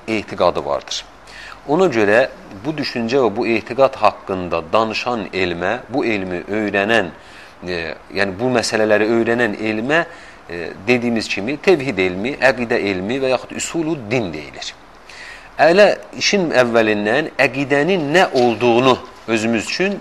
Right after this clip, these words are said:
təyin edək. Bu əqidə sözü nədir? Söz olaraq əvvəlcə. Əqidə sözü ərəb dilində aqadə, bağlamaq, düyünləmək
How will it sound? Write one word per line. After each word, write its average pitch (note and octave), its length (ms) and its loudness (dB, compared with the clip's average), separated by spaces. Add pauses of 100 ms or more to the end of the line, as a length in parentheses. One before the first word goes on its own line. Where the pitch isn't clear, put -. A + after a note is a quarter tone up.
təyin F#2+ 380 2
edək. C#2 300 -10
Bu C#3+ 160 0
əqidə C3 400 2
sözü E3 360 0
nədir? A2 240 2
Söz G2+ 280 0
olaraq E2 280 0
əvvəlcə. E2 600 -4 (1500)
Əqidə E3+ 400 4
sözü C#3 400 0 (560)
ərəb C#3+ 380 4
dilində C3+ 420 2
aqadə, G2+ 460 2 (420)
bağlamaq, G#2 600 4 (600)
düyünləmək G2 720 0